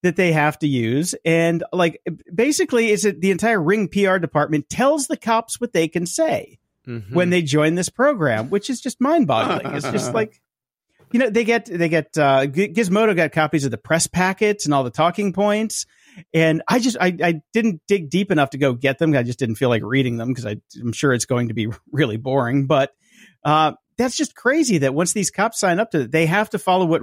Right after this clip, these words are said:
Speaker 1: Ring says. They can't even use their own voice in talking about the product or the program or what the benefit is going to be to the community that they're putting these cameras in.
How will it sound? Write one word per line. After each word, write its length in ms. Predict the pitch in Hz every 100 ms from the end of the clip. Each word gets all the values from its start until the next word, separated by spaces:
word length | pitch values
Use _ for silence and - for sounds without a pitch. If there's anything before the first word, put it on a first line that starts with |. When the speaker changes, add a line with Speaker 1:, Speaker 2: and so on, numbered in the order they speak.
| 131
Speaker 1:
Ring 300 | 175 247 214
says. 380 | - 240 208 131
They 120 | 170
can't 220 | 202 208
even 200 | 220 202
use 220 | 170 202
their 180 | 180 175
own 160 | 180 143
voice 520 | 151 220 123 123 - _ _ _
in 140 | 175
talking 380 | 156 180 202 196
about 180 | 170 165
the 60 | 143
product 480 | - 165 175 185 -
or 160 | 156 202
the 80 | 208
program 680 | - 226 214 147 135 135 143
or 160 | 139 135
what 220 | 175 190
the 80 | 139
benefit 420 | 165 190 185 135
is 300 | 135 139 139 _
going 220 | 156 175
to 80 | 185
be 160 | 139 143
to 140 | 139
the 80 | 139
community 580 | 147 190 240 147 147 - _ _
that 120 | 190 220
they're 120 | 208
putting 360 | - 190 196
these 180 | 202 202
cameras 480 | - 262 311 165 117
in. 140 | 107